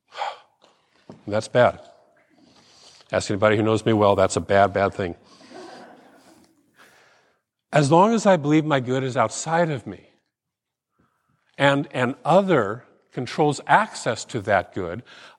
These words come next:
I will do all sorts of actions based on that belief. Yes? I may take actions that I think will please or work with or modify, mollify this external source so that I can get my good.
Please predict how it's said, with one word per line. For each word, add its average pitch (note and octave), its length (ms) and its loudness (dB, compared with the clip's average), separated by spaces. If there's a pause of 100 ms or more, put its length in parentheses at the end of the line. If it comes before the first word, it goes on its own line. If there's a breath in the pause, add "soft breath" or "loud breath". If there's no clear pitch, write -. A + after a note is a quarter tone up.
I C#3+ 140 4
will E3 140 2
do E3 160 2
all F#3+ 340 4
sorts G3+ 300 -2
of F3 140 -8
actions C#3+ 480 0
based B2 320 -2
on A2+ 80 -6
that G#2+ 180 -6
belief. - 480 -14 (1500)
Yes? A2+ 320 -8 (2250)
I C3+ 100 2
may E3 160 4
take F3+ 260 2
actions E3+ 420 2
that D3+ 80 2
I C#3+ 60 2
think E3+ 300 -2
will E3 100 -2
please F3+ 760 -4 (260 soft breath)
or C#3 200 2
work E3+ 420 0
with D3+ 280 0
or C3+ 140 -2
modify, D3 640 2
mollify C#3+ 680 2
this C3 220 -8
external C3+ 400 -6
source D3+ 440 -2 (240 loud breath)
so - 160 -2
that C#3 60 6
I D3+ 60 2
can E3+ 140 -6
get C3 180 -2
my C#3 160 0
good. D#3 320 2